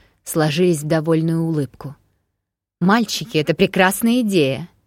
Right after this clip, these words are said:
Меняемся". Смысл диалога пробился даже сквозь овладевшее Ани безразличие. Она вздрогнула и уставилась на демона неверящим взглядом.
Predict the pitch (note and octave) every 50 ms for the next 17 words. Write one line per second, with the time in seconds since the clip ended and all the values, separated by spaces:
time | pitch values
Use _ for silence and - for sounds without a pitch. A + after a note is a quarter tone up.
0 | _ - E3 G3 A#3+ B3 G#3 D3 A#2 B2 A#2+ - - - E3+ E3+ - _ _ _
1 | _ _ _ _ _ _ _ _ _ _ _ _ - - G3+ G#3 A#3+ A#3 - G#3
2 | F#3+ F3 D#3+ F3 E3+ E3+ E3 E3+ G3 A3+ A#3 F#3+ E3+ D#3 D#3+ - _ _ _ _
3 | _ _ _ - - E3+ E3+ E3 G3+ A3+ A3+ A3 - F3+ F3 E3 F#3 F#3 - F3+
4 | - - - F3+ F3+ F#3 F3+ - F3+ D#3 D#3+ E3 D#3+ D#3+ E3 G3 G3 - - -
5 | F#3 E3+ E3 D#3+ D#3+ E3 E3+ F3 E3 F3 D#3+ E3 F3 F3 E3 E3+ F3 D#3 C#3+ -
6 | - - C#3 C3+ C#3 - _ _ _ _ _ _ _ - E3+ F3+ F3 E3+ D#3 D#3
7 | E3 G3 G#3 G#3 G3+ F#3+ E3+ D#3 D3+ D3 - - _ _ _ _ _ _ _ _
8 | _ _ F3+ E3+ D#3 - - - F#3+ F#3 E3+ E3+ D#3+ D#3 - - E3+ D#3 D#3 D3+
9 | D3+ F3+ F#3 F#3 E3+ E3 D#3 D#3 D#3 D3+ D#3 E3 E3 E3 D#3 - - D#3+ D#3 D3
10 | D3+ D3+ D#3 D3 C3+ C3 C3 C#3 D#3